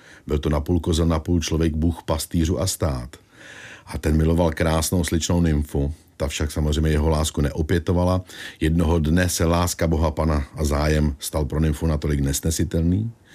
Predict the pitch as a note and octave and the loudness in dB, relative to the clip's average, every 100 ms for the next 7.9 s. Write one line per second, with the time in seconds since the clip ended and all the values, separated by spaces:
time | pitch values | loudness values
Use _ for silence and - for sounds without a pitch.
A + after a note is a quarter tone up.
0 | - - - F2+ E2+ E2+ E2 F2 D#2+ E2 | -18 -8 -2 0 2 0 2 2 4 4
1 | E2+ - E2 E2 D#2+ D#2+ D2 D#2+ D#2+ - | 2 2 2 2 2 2 2 2 2 0
2 | D2 D#2+ D#2 D2+ D2+ D2 - C#2 C#2 C#2+ | 0 2 2 0 -4 -6 -6 -4 0 0
3 | D2 D#2+ F#2 D2+ D#2 E2 D#2 D2+ D2 D2+ | 0 -2 -2 0 0 0 0 0 0 0
4 | D#2 - F2+ F#2 A2 - - - - - | -2 0 0 -2 -4 -14 -20 -20 -20 -18
5 | - - D2+ - E2+ G2 - G2 F2 D#2+ | -8 -2 0 2 2 2 0 2 2 2
6 | G#2 F2 D#2 D#2+ E2+ - F2+ F2 D#2+ E2 | 2 0 0 -2 -2 0 2 2 2 0
7 | G#2 - F#2+ E2 E2 F#2 F#2 F#2 F2+ | -2 0 2 2 2 2 2 2 0